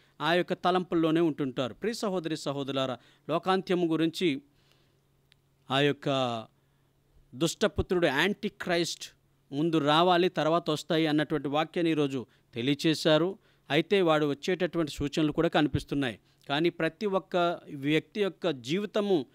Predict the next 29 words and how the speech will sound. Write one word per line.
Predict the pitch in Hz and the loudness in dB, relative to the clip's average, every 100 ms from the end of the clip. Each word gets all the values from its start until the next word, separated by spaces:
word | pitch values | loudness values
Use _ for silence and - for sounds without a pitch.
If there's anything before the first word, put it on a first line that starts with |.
| _ _ 123 | _ _ -4
అంతమయ్యేది | 143 - 202 190 190 165 208 143 - _ 143 | -4 0 2 4 4 2 0 0 -4 _ -6
వాళ్ళ | 143 | -4
యొక్క | 156 160 | -2 -2
మరణంలోనే. | 156 170 175 165 139 135 110 - _ _ - | 0 2 2 2 2 2 0 -6 _ _ -6
కనుక | 214 214 233 220 - | -4 0 2 2 0
ప్రతి | 185 170 - | -2 -4 -6
ఒక్కరూ | 202 143 165 - 220 208 180 160 - _ _ | -4 0 0 0 0 2 0 -2 -8 _ _
వారి | 135 139 | -4 0
మరణానికి | 139 143 160 156 156 170 | 0 0 0 0 -2 -4
సిద్ధపడి | - 135 147 156 143 | -4 -4 -2 0 0
ఉండాలి. | 135 131 123 139 101 - _ _ _ | 2 0 2 0 -2 -10 _ _ _
ఎలా | 151 196 | 2 4
సిద్ధపడి | 233 214 165 185 180 | 4 2 0 0 2
ఉండాలని | 160 147 143 131 175 202 | 4 4 4 4 4 4
ఈరోజు | 165 175 180 190 - _ _ _ | 4 2 0 -2 -6 _ _ _
తెస్సలోనిక | 165 - 190 185 180 | -4 -2 2 2 2
ప్రజలకు | 175 156 143 147 | -2 -2 -4 -2
రాసినటువంటి | 139 143 - 143 147 135 | -2 -2 -4 -8 -6 -6
రెండవ | 139 147 175 | -4 -2 0
లేఖలో | 147 139 151 175 | 0 -2 -2 -2
రెండవ | 151 165 165 | 0 0 0
అధ్యాయంలో | 131 127 127 127 180 175 143 _ _ _ - | -2 -4 -4 -2 0 -2 -4 _ _ _ -4
పదిహేనవ | 165 226 214 202 | 0 2 2 2
వచనంలో | 156 - 139 147 | 2 0 -2 0
ఈ | |
విధంగా | 196 143 156 | 0 0 -2
చెప్తున్నారు, | - - 135 123 | -4 -6 -4 -4
"కనుక | 113 175 190 | 0 0 0
సోదరులారా, | 202 185 190 202 202 190 180 208 | 0 2 2 4 4 6 6 2